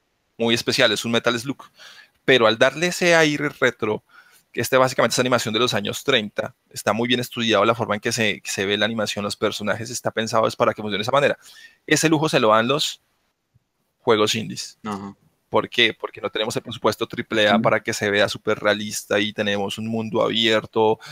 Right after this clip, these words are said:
Speaker 1: tenemos cien millones de, de dólares. Es, no, pues tengo este presupuesto, ¿qué hago para que se perciba chévere lo que voy a, a, a hacer, para que se vea interesante? ¿cierto?
Speaker 2: Ujú.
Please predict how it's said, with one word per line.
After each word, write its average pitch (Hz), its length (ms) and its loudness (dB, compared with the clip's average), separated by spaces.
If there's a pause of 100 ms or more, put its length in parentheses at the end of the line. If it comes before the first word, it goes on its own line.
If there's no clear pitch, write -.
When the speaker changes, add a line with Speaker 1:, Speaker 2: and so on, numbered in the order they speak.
(140)
Speaker 1:
tenemos 113 320 -2
cien 110 140 -4
millones 113 300 0
de, 110 180 2
de 92 120 0
dólares. 107 360 2
Es, 107 220 -4 (340)
no, 113 140 0
pues - 100 -10
tengo 107 140 -6
este 127 160 -6
presupuesto, 117 600 -4 (540)
¿qué 135 160 0
hago 131 240 2
para 139 240 0
que - 320 -8 (500)
se - 160 -10
perciba 113 480 -4
chévere 120 360 2
lo 120 120 -2
que 117 100 -2
voy 107 200 -2
a, 107 140 0
a, 110 200 0
a - 440 -2
hacer, 101 280 -4 (120)
para - 180 -2
que 104 120 -12
se 101 120 -4
vea 104 160 2
interesante? 107 880 -6 (140)
¿cierto? 117 300 0
Speaker 2:
Ujú. 107 200 -12